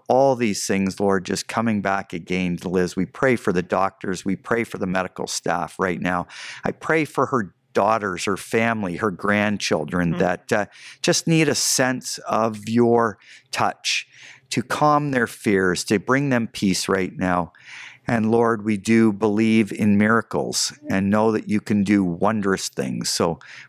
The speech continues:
Speaker 1: we just pray all these things in the precious name of your Son,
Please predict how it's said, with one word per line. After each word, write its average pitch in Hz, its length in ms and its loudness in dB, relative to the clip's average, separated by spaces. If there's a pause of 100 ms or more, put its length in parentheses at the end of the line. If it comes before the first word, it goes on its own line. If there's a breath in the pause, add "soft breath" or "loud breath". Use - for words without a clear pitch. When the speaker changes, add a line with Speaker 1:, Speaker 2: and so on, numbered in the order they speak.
Speaker 1:
we 117 80 0
just 123 220 0
pray 113 340 2
all 117 240 4
these 107 280 0
things 98 240 0
in 98 120 0
the 87 80 0
precious - 520 -6
name 90 360 0 (100)
of 87 220 -4
your 87 140 0
Son, 71 440 -4